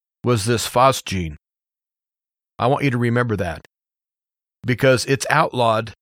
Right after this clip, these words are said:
under all sorts of chemical weapons treaties. Okay, remember that. We had that train derailment in East Palestine, Ohio. And the reports that I'm getting from there are just absolutely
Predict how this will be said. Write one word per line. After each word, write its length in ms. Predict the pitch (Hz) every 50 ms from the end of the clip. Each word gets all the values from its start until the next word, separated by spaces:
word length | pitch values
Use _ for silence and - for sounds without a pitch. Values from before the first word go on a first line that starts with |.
| _ _ _ _ _ _ _ _ _ _ _ _ _ - -
under 240 | 131 127 120 -
all 180 | 123 135 143 151
sorts 380 | - - - 151 143 135 - -
of 200 | 120 101 - -
chemical 460 | - 143 143 151 147 - - 117 113
weapons 400 | 110 117 117 - 113 110 101 -
treaties. 600 | - - 120 110 104 92 92 78 76 - - - _ _ _ _ _ _ _ _ _ _ _ _ _ _ -
Okay, 300 | 95 101 98 - 117 120
remember 420 | 123 127 135 135 143 139 123 110 104
that. 240 | 90 95 82 76 - _ _ _ _ _ _ _ _ _ _ _ _ _ _ _ _ _ _ _ _ _ _ _ _ _ _ _ _ _ _ _ -
We 160 | 127 135 131
had 180 | 156 147 147
that 240 | 139 143 131 - _
train 380 | - - - 151 151 151 151 135
derailment 600 | 120 123 117 113 113 110 107 110 120 127 185 - - - - _ _ _ _ _ _ _ -
in 120 | 117 120
East 240 | 135 139 131 - -
Palestine, 720 | - 135 135 139 135 123 - - - 127 120 120 117 107 -
Ohio. 540 | - 117 110 101 - 131 123 113 95 87 87 - _ _ _ _ _ _ _ _ _ _ _ _ _ _ _ _ _ _ _ _ _ _ _ _ _ _ _ _ _ _ _ -
And 100 | - 127
the 60 | 135 131
reports 420 | 135 131 - - 165 175 170 -
that 100 | 147 139
I'm 140 | 139 135 123
getting 240 | 127 143 139 135 123
from 160 | - 120 117
there 180 | 127 127 120
are 60 | 117 113
just 280 | 117 123 113 - - - - -
absolutely 440 | 127 143 143 - - 147 131 131 -